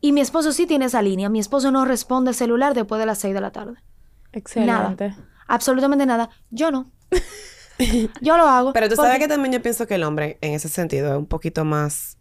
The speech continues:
Speaker 3: em, cuadriculado, como que más estructurado.
Speaker 1: Roy dice, "Después de las seis de la tarde, mi hija".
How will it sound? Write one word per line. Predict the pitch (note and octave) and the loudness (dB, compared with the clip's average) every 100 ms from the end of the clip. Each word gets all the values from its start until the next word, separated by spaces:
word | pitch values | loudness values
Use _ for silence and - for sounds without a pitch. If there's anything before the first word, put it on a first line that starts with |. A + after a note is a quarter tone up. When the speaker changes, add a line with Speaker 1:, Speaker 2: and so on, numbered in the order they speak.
| - | -10
Speaker 3:
em, | D3 C#3 C3 C3 - - - _ _ _ _ - - - | -6 -6 -8 -12 -16 -18 -20 _ _ _ _ -20 -20 -12
cuadriculado, | - E3+ F3 E3 D#3 D#3 | -4 -2 -2 -2 -4 -4
como | - - | -8 -10
que | - | -10
más | C#3 D3+ - - - | -10 -10 -10 -10 -6
estructurado. | G3 G#3 G3+ E3+ D#3+ C#3+ D#3 - - - - | -4 -2 -2 -2 -4 -4 -8 -10 -20 -20 -6
Speaker 1:
Roy | A#3+ B3 | 0 2
dice, | C4+ C#4 | 2 0
"Después | B3+ B3+ | 0 2
de | C4+ | 0
las | B3+ | 0
seis | C4+ | 0
de | |
la | B3+ | 0
tarde, | B3+ C4 A#3+ | 0 -2 -2
mi | A3 F#3+ | -2 -4
hija". | F3 F#3 | -4 -8